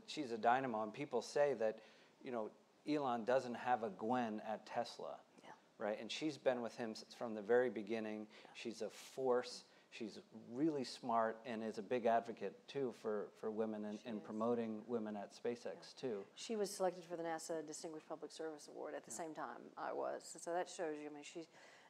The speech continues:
Speaker 2: nasa doesn't select industry people that are on their payroll, you know, without some really good cause.
Speaker 1: Yeah.
Speaker 2: I think, too, it's partially, it's just giving it enough time, and I, I, giving it enough time to have women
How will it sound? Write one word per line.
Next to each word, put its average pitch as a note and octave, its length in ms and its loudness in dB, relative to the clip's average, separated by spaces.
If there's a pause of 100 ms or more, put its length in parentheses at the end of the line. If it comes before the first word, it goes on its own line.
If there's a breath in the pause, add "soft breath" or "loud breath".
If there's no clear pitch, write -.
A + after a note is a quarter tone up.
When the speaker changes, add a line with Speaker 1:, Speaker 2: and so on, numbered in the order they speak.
Speaker 2:
nasa A#3 240 2
doesn't F#3+ 280 4
select F#3 340 0
industry F3 500 -2
people E3 540 -4
that D#3 160 -4
are D3+ 120 0
on D#3 120 0
their C#3+ 100 -2
payroll, E3 600 0 (320)
you D#3 80 -10
know, C#3+ 180 -14
without D3 360 -8
some D3 160 -16 (120)
really D#3 240 -6
good D3 140 -10
cause. D3 460 -8
Speaker 1:
Yeah. G2 80 -10 (400 loud breath)
Speaker 2:
I A4 180 4
think, D#4 220 2
too, C4+ 340 0
it's F#3+ 220 0
partially, D4+ 800 0 (500 loud breath)
it's - 240 -2
just D4 480 4
giving C4+ 320 0
it A3+ 80 -2
enough G3 380 -2
time, F#3+ 600 -2
and F3+ 120 -2
I, - 20 0
I, E3+ 200 -2 (1120 soft breath)
giving D#4+ 200 4
it D4+ 80 4
enough B3+ 240 0
time G3 520 0
to G3 80 -6
have F3+ 220 0
women F3 260 -4